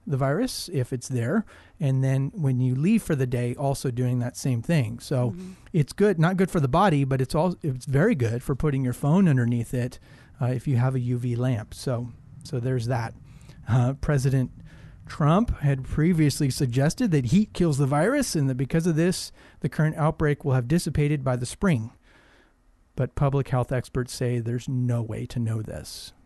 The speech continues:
Speaker 1: And I strongly disagree. I don't
Speaker 2: <laughs>
Speaker 1: think springtime is,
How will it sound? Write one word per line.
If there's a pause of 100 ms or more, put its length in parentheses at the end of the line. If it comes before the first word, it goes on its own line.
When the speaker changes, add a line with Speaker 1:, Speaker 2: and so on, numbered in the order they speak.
(140)
Speaker 1:
And
I (260)
strongly
disagree. (140)
I
don't
Speaker 2:
<laughs>
Speaker 1:
think
springtime
is,